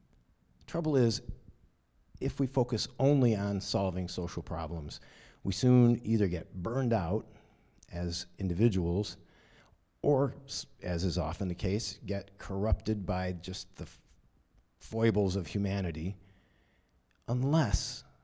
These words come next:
we have a spiritual grounding. And for that, we need to have that devotion linked with service. It's hard to achieve,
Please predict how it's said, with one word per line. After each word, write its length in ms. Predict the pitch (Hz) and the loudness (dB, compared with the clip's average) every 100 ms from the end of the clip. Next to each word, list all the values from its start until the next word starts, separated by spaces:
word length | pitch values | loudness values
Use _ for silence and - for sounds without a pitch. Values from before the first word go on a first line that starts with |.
| _ _ _ _ - | _ _ _ _ -4
we 140 | 104 | -4
have 500 | 92 98 92 92 92 - | -2 -2 0 -2 -2 -6
a 80 | |
spiritual 600 | - - 95 90 - 85 | -10 -4 -2 -2 -2 -6
grounding. 640 | 80 82 87 85 73 71 - | -4 -2 -2 -4 -6 -10 -12
And 100 | 95 | -12
for 140 | - 98 | -10 -8
that, 500 | 98 135 101 78 - - - _ _ _ _ _ - | -4 -4 -4 -8 -12 -20 -20 _ _ _ _ _ -2
we 140 | 98 | 2
need 340 | 110 131 127 | 4 4 2
to 60 | 110 | 0
have 400 | - 98 95 92 | -6 -6 -6 -4
that 380 | 92 90 - - | -4 -6 -10 -10
devotion 760 | 87 95 113 107 98 92 87 - - - | -2 2 2 2 0 0 -2 -8 -16 -10
linked 560 | 90 135 135 - - - _ _ _ _ - | -2 0 0 -4 -14 -14 _ _ _ _ -6
with 160 | 90 | -6
service. 640 | - 95 78 - - - - _ _ _ _ _ _ _ _ _ _ _ _ _ _ _ _ _ _ _ _ _ _ _ _ _ _ _ | -4 -2 -2 -6 -10 -10 -12 _ _ _ _ _ _ _ _ _ _ _ _ _ _ _ _ _ _ _ _ _ _ _ _ _ _ _
It's 120 | - | -2
hard 160 | 185 | 0
to 100 | 180 | -2
achieve, 580 | 156 - - - - - | -6 -4 -6 -6 -10 -20